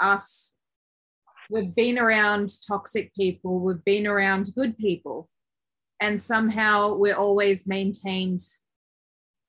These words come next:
our foundation. No matter what anyone else's opinion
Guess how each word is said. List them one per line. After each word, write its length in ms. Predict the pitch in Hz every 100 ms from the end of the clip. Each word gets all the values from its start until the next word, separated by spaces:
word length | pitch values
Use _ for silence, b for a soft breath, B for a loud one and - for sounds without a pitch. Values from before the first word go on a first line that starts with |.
| _ _ _ _ -
our 360 | 202 208 208
foundation. 880 | 208 208 196 190 175 185 - 165 165 - _ _ _ _ _ _ _ _ _ _ -
No 100 | 220
matter 240 | 247 254
what 260 | 220 233 -
anyone 400 | 214 220 220 220
else's 380 | 208 214 214 196
opinion 680 | - - 202 214 247 320